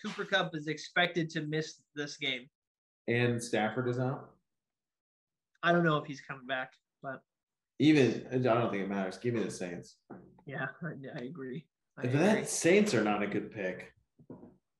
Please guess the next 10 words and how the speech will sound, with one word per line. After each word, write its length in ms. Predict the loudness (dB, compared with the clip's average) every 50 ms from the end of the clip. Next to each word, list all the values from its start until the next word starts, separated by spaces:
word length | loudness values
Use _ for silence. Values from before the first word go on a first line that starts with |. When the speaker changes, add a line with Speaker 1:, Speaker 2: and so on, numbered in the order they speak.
| _ _ _ _ _ -6
Speaker 1:
No, 160 | -4 -4 -4 -4
they're 120 | -6 -6
not. 200 | -4 -2 2 6
Speaker 2:
<laughs> 920 | 6 8 10 10 8 8 8 6 4 2 -4 -8 -10 -12 -14 -18 _ _ 2
That's 200 | 2 4 4 6
a 80 | 8 8
Speaker 1:
Um, 300 | 10 10 10 8 8 6
Speaker 2:
gross 120 | 6 8
game. 80 | 8 8
Speaker 1:
Bills, 520 | 10 10 8 8 6 4 0 -4 -8 -10